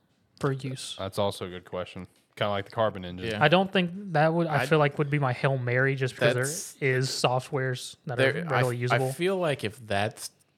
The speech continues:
Speaker 3: if that's the case, it's gonna be more smaller studios, more
Speaker 1: Yeah.
Speaker 3: independent stuff like Alarian, where they're building it spec-,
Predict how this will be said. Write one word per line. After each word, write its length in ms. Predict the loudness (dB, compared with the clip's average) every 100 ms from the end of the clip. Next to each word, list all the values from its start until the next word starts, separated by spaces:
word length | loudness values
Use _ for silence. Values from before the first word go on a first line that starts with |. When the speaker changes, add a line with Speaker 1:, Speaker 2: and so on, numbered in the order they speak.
| -4
Speaker 3:
if 200 | -4 2
that's 240 | 0 2
the 100 | -6
case, 500 | -2 0 0 0 -4 -4
it's 160 | -2
gonna 140 | -2 0
be 160 | 0
more 800 | 0 0 0 0 0 0 0 -2 -6 _ _ _ _ _ _ _ _ _ _
smaller 1040 | -10 -8 -6 -4 -2 0 0 0 -2 -6 -10
studios, 760 | -12 -2 0 0 -2 0 0 -2
more 200 | -2 2
Speaker 1:
Yeah. 100 | 4
Speaker 3:
independent 500 | 4 2 0 -2 -4
stuff 380 | -4 -4 -4 -8
like 300 | -8 -6 -8 _ _ -12
Alarian, 680 | -6 -4 -4 -2 -2 -4 -6 -6
where 640 | -4 -2 -2 -4 -6 -10 _ _ _ _ _ _ -2
they're 220 | 0 0
building 500 | 0 0 0 0 -2
it 140 | -4
spec-, 400 | -6 -10 -8 -10